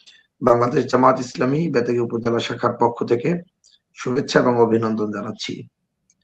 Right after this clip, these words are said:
আহ, আপনি একটি গুরুত্বপূর্ণ, আহ, বিষয়ে, আহ, টেনে নিয়ে আসছেন। এটা এই মুহূর্তে সারা বাংলাদেশে একটি আলোচিত ঘটনা। গত কয়েকদিন আগে,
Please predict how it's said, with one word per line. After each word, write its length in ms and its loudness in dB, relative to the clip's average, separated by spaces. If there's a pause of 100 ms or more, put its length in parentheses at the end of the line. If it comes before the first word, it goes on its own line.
(640)
আহ, 500 -4 (120)
আপনি 280 2
একটি 180 0
গুরুত্বপূর্ণ, 680 6
আহ, 440 6
বিষয়ে, 640 2
আহ, 460 -6
টেনে 280 2
নিয়ে 180 2
আসছেন। 520 0 (500)
এটা 180 2
এই 120 6
মুহূর্তে 420 4
সারা 260 2
বাংলাদেশে 520 0
একটি 140 -4
আলোচিত 480 -4
ঘটনা। 480 -6 (500)
গত 200 -2
কয়েকদিন 440 2
আগে, 360 -4